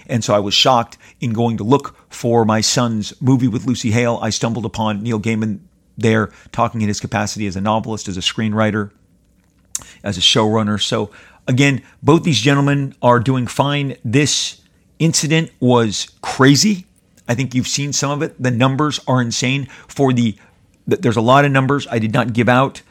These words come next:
There's a lot of information I didn't care, I, I didn't share about. Again, the, the insurance company refusing to cover Todd is a segment I didn't,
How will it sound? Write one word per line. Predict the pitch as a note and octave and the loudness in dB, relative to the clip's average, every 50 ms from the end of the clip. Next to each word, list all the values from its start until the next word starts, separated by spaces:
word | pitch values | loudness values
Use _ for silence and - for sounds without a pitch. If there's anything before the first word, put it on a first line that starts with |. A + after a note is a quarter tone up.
| _ - | _ -4
There's | - C3 B2 C#3+ | -2 -2 0 2
a | |
lot | C3 C#3+ D3 D3 | 4 4 4 2
of | B2 | 2
information | C#3+ B2 D3 D3 D3+ C#3+ - - C3 | -2 -2 -2 -2 -2 0 -2 0 0
I | |
didn't | C3 B2 A#2+ G#2+ | -2 -2 -2 -2
care, | - A#2+ A2 - - - | 0 -2 -2 -2 0 0
I, | A#2+ A#2 G#2+ | 0 2 4
I | B2 | 4
didn't | C3 B2+ A#2+ G#2+ | 4 4 2 0
share | - B2 A#2 | 0 0 0
about. | G#2+ B2 G#2 - - | 0 0 -2 -2 -2
Again, | B2+ A2 C#3 C#3 B2 | 0 0 0 0 -2
the, | A2 | -4
the | - - C3+ A#2 C3 | -6 -4 -4 -2 -2
insurance | C3 A#2 - C#3+ C#3+ C#3 - | -2 -2 -4 -4 -4 -6 -6
company | - C3+ B2 A2 B2+ A2 | -6 -6 -4 -4 -4 -4
refusing | A2+ A2+ - C3+ B2 G#2+ B2+ | -4 -4 -2 -2 -2 -2 -4
to | A#2+ | -6
cover | G#2+ - B2+ G#2 | -2 -4 -4 -2
Todd | G#2+ - A2+ A#2+ A#2+ A#2 | -2 0 0 2 2 0
is | G2+ G2+ | -2 -4
a | G#2 | -4
segment | - - A#2 A2+ A#2 A2 F2 | -2 -2 -2 -2 -2 -4 -2
I | G#2+ | 0
didn't, | A2 A2+ A2+ A2+ G#2+ - | 2 2 2 2 -2 -6